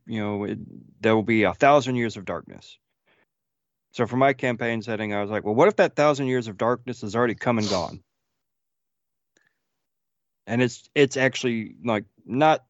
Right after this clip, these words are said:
the distant past, but it's, like, a, a generation or two back where the world has recovered and, you know, light has returned to the world.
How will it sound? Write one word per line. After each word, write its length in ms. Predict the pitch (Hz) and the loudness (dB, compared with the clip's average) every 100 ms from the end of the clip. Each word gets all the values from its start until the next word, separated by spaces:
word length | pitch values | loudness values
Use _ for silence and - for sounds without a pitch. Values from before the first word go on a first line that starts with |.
| - | -4
the 160 | 143 | -4
distant 600 | 131 127 180 180 196 175 | -4 0 2 2 0 0
past, 400 | - 175 170 165 | 4 4 4 2
but 100 | - | -2
it's, 300 | 139 - - | -2 -4 -8
like, 180 | 143 131 | -4 -4
a, 140 | 135 - | -6 0
a 140 | 151 | 0
generation 520 | 131 151 143 143 - | 2 2 2 2 0
or 60 | 120 | -4
two 180 | 110 123 | -2 0
back 380 | 107 117 107 113 | 2 2 0 -2
where 160 | 107 | -4
the 80 | 104 | -4
world 300 | 101 120 107 | -2 -2 -2
has 260 | 104 98 - _ _ _ _ | -6 -8 -14 _ _ _ _
recovered 800 | 120 113 139 123 110 104 90 90 - _ _ | 0 2 4 4 4 2 0 -8 -16 _ _
and, 600 | 107 104 101 98 95 92 - - - _ - | -6 -4 -2 -4 -6 -8 -14 -18 -20 _ -4
you 120 | 110 | 0
know, 120 | 101 | 2
light 300 | 98 113 117 | 4 4 4
has 160 | 120 104 | 0 -4
returned 360 | 107 - 110 104 | -4 -4 -4 -2
to 60 | |
the 80 | 101 | -2
world. 420 | 98 98 90 92 | 0 0 0 -6